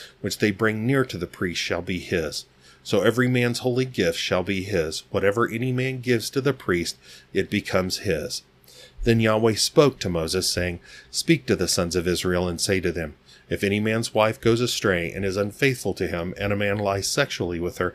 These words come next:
and it is hidden from the eyes of her husband, and she is undetected, but she has defiled herself, and there is no witness against her, and she has not been caught in the act. If a spirit of jealousy comes over him, and he is jealous of his wife,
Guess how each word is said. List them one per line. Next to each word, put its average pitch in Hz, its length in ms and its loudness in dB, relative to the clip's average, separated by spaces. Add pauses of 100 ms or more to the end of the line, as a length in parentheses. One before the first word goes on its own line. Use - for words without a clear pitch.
(320)
and 95 120 -2
it 92 100 0
is 95 140 0
hidden 131 260 0
from 95 220 -2
the 87 120 -6
eyes 85 220 -2
of 85 80 -6
her 87 120 0
husband, 82 420 -2 (340)
and 90 140 -4
she 92 160 -2
is 87 120 0
undetected, 92 760 0
but 92 120 -6
she 101 140 -2
has 95 160 0
defiled 127 520 2
herself, 87 500 -2 (280)
and 101 120 -4
there 104 120 4
is 113 140 0
no 120 100 2
witness 123 520 0
against 87 340 -4
her, 92 140 2
and 85 160 -4
she 98 140 -4
has 92 140 -2
not 107 200 -2
been 101 140 -4
caught 113 260 0
in 110 60 -8
the 117 120 -4
act. 82 320 -4 (500)
If 98 120 -4
a 104 40 2
spirit 120 340 4
of 110 140 0
jealousy 143 460 4
comes 92 260 -6
over 85 200 0
him, 92 260 -4
and 87 140 -8
he 101 100 -6
is 90 160 -4
jealous 110 400 0
of 113 140 0
his 123 180 0
wife, 85 340 -2